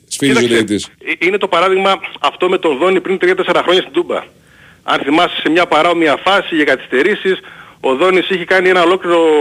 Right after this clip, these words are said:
Speaker 2: μονόλογο για την κατάργηση του ποδοσφαίρου μας, ε, λέγοντας ότι έγινε φάουλ πριν και αποδείχθηκε το φάουλ έγινε τέσσερα λεπτά νωρίτερα. Ο προπονητής εκεί επα-, δεν το δικαιολόγω και το, ούτε τον ένα τον άλλον.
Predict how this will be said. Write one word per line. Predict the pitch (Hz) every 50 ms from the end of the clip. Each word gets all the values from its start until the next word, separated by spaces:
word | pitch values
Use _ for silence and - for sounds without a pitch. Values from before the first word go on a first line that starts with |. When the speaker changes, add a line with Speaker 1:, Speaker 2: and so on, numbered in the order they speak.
| 139 131
Speaker 2:
μονόλογο | 127 127 127 135 165 185 185 175 165 143 143
για | 131 131
την | 127 123
κατάργηση | 127 - 175 180 180 175
του | 139
ποδοσφαίρου | 135 123 110 - - 165 180 190
μας, | 202 214 214 214 - - - - - - - - _ _ _ -
ε, | -
λέγοντας | - 135 175 196 190 180 180 160
ότι | 160 -
έγινε | 180 180 190 185 156
φάουλ | - 185 190 196 170
πριν | - - 160 175 208 226 226 - - - - _
και | - -
αποδείχθηκε | 151 135 143 156 208 202 202
το | 170 175
φάουλ | - - 208 202
έγινε | 202 208 202
τέσσερα | 190 202 202 - 202 190
λεπτά | 190 190 208 202
νωρίτερα. | 190 190 196 196 - 120 92 78 - - - - - _ _
Ο | - 139 135
προπονητής | 143 135 139 139 135 127 - 170 196 190 -
εκεί | 185 165 - 180
επα-, | 160 - - 147 117
δεν | 127 160
το | - 208
δικαιολόγω | 175 127 127 110 104 101 117
και | 127 135
το, | 127 135 160
ούτε | 175 175 143
τον | - 120 127
ένα | 175 185
τον | 170 143 117
άλλον. | 98 90 82 76 -